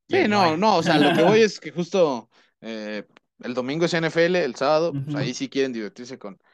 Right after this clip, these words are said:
Speaker 1: el fútbol colegial. Pero bueno, se nos ha acabado este episodio, Santiago. Esperemos que esta semana dos nos traiga muchas emociones. Ojalá en mi, en el juego de mis
Speaker 2: Seguro que
Speaker 1: Steelers,
Speaker 2: sí.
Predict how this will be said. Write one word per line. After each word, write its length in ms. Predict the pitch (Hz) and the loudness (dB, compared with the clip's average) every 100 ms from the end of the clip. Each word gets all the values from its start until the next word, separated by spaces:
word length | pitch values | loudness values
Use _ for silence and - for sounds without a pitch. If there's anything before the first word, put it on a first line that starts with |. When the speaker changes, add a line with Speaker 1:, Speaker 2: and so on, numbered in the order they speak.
| _ _ - | _ _ -14
Speaker 1:
el 200 | 113 113 | -12 -10
fútbol 260 | 139 143 | -8 -6
colegial. 480 | 131 113 151 175 180 - - - | -6 -6 0 0 -2 -8 -20 -14
Pero 180 | - 156 | -4 0
bueno, 460 | 190 220 220 208 - _ _ - | 2 2 -2 -4 -10 _ _ -16
se 160 | 165 | -10
nos 140 | 156 202 | -6 -4
ha 40 | |
acabado 540 | 202 190 190 202 202 196 | -2 2 2 2 2 0
este 200 | 185 208 | -2 -6
episodio, 560 | 139 - 202 196 202 | -6 -6 -2 0 -2
Santiago. 360 | 190 190 196 190 | -4 -6 -6 -6
Esperemos 400 | 180 143 160 170 | -6 -10 -10 -10
que 300 | 139 120 117 | -8 -8 -8
esta 180 | 139 165 | -8 -10
semana 340 | 143 147 151 | -8 -8 -6
dos 360 | 139 160 - - _ - - _ | -4 -4 -6 -20 _ -20 -20 _
nos 140 | - | -10
traiga 220 | - 170 156 | -2 0 0
muchas 280 | 160 139 | -4 -8
emociones. 640 | 135 120 185 202 202 185 - | -10 -4 0 0 -2 -6 -10
Ojalá 300 | 147 160 196 | -4 -2 -2
en 60 | 202 | -2
mi, 120 | 175 | -4
en 160 | 151 143 | -6 -10
el 120 | 135 | -8
juego 180 | 180 180 | -4 -2
de 60 | |
mis 120 | 139 | -2
Speaker 2:
Seguro 200 | 143 160 | -2 -2
que 100 | 180 | -2
Speaker 1:
Steelers, 240 | 160 143 | -2 -4
Speaker 2:
sí. 80 | 139 | -6